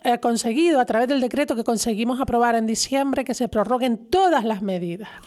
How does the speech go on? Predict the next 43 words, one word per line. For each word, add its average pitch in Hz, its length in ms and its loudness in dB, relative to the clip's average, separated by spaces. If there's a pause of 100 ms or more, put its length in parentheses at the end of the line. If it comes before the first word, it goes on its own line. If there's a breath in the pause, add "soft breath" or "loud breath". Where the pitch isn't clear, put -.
(460 loud breath)
Y 254 80 -2
en 214 100 0
el 214 100 -2
caso 269 240 2
del 214 120 2
sesenta 262 380 -2
por 262 160 -2
ciento 277 260 0
del 214 120 2
I 226 40 2
R 233 200 0
P 240 160 0
F, 254 140 -4
estamos 226 320 -6
pendientes 277 720 -2
porque, 233 240 -2
aunque 180 220 -4
se 208 160 -2
prorrogue 190 480 0
la 233 120 2
medida, 226 500 0 (520 loud breath)
debe 247 320 0
llevarse 233 500 0
en 190 120 -2
presupuestos 208 720 -2
a 214 180 2
Hacienda 220 600 0 (340 loud breath)
el 185 160 -8
capítulo 214 580 -2
correspondiente 208 920 -2
a 185 60 2
ese 190 180 -2
dinero 220 400 0
que 190 80 -4
Hacienda 196 640 -2
deja 196 340 -2
de 185 80 -2
ingresar, 202 540 -2
tiene 180 220 -6
que - 80 -10
haber 180 120 -6
una 196 140 -4
compensación. 254 800 -2